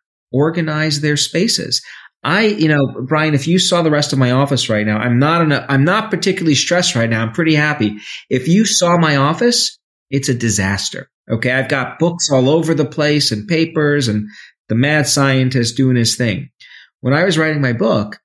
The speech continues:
during moments when I was really stressed out, I did something very unusual for me.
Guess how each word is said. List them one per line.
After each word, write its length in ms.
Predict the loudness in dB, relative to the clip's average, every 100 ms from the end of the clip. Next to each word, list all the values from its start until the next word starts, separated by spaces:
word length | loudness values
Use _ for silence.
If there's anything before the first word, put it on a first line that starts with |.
| _ _ _ _ -8
during 340 | -2 2 2 4
moments 400 | 2 2 0 -2
when 80 |
I 80 | 0
was 180 | 0 -2
really 200 | 0 0
stressed 400 | -2 -2 -2 -2
out, 360 | -2 -2 -6 -4
I 100 | -2
did 180 | 0 0
something 380 | -2 0 0 2
very 320 | 2 2 2
unusual 520 | 4 4 2 2 -2
for 180 | -2 -6
me. 260 | -8 -12